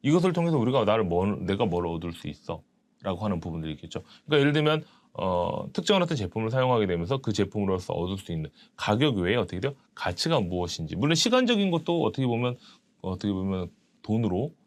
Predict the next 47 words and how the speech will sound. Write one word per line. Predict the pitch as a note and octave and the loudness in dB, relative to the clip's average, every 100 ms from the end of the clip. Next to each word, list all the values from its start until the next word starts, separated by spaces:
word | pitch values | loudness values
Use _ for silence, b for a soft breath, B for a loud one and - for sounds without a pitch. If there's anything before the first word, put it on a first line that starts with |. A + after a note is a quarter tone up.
| _ - | _ -2
환산할 | F#3 G3 F#3+ | 0 4 4
수 | E3+ F#2+ | 2 -2
없긴 | D#2+ G#2+ G#2 | -2 -4 -2
하지만, | C#3 A2+ F2+ F2+ - _ | 0 0 2 0 -4 _
환산할 | - F#3+ A3+ | -2 2 2
수 | G#3+ | 2
이-, | A2 B2 | 2 2
있을 | D3 G#3 | 2 0
수 | G3 - | 0 -2
있긴 | F2+ A2+ | -4 -2
하겠지만 | A2 B2 - G#2+ C3+ B B B | -2 -2 -2 -4 -4 B B B
없긴 | - - D#3 | -2 2 2
하-, | C#3 | 4
없다고 | G2+ - D#3 D3 A#2+ | 2 4 4 4 2
보는 | G2 G#2+ | 2 0
가정으로 | G2+ F2 F#2+ G2 | 0 -2 0 -2
본다면 | D#2+ D#2 F2 D#2 | -4 -4 -4 -4
어떻게 | D#2+ | -4
돼요? | F#2+ D#3 - B | -4 -4 -8 B
시간 | - G#3+ A3+ | -2 0 2
자체 | G3 A2 - D#2 - _ - | 2 0 -2 -8 -10 _ -2
또는 | B2+ G#2+ | 0 2
어떻게 | A#2 | 0
금전적인 | A2+ A2 C3 A#2+ G#2 | 0 2 2 2 0
어떤 | E2 E2+ | 0 -4
부분 | F2 F2 | -4 -4
자체, | D#2+ C#2+ - - _ _ | -4 -6 -12 -16 _ _
돈이라고 | - G2 G2+ F2+ | -4 0 0 0
하는 | E2 D#2+ | -2 -4
이 | |
부분 | D#2+ F2 F2 | -4 -6 -6
자체도 | D2 - F2 E3 A#3 - b b | -8 -8 -2 0 0 -6 b b
마찬가지로 | - F2+ C#3+ A#2 E2 E2 - | -6 -2 0 0 -2 -2 -6
어떻게 | - F#2 E2+ | -6 -4 -4
돼요? | - | -2
하나의 | C#3+ D3+ | 0 2
어떤 | A#2+ C#3 | 2 -2
가치의 | - F2+ - G#2 | -2 -2 0 0
유형의 | F2 F2 C3 G3 B B | 0 0 0 -2 B B
범주에 | - E2+ E2+ G#2+ | -8 -6 -6 -6
들어갈 | A#2 F2 E2 D2 | -6 -6 -6 -8
수 | E2 | -12
있는 | D2 | -14
그런 | C#2+ D#2 D#2 | -12 -12 -8
내용들이라고 | D#2+ D2 D2 D#2 D2 | -6 -8 -10 -10 -10
보시면 | D#2 F#2 D2 | -10 -10 -10
됩니다. | C#2 C#2 - | -14 -20 -20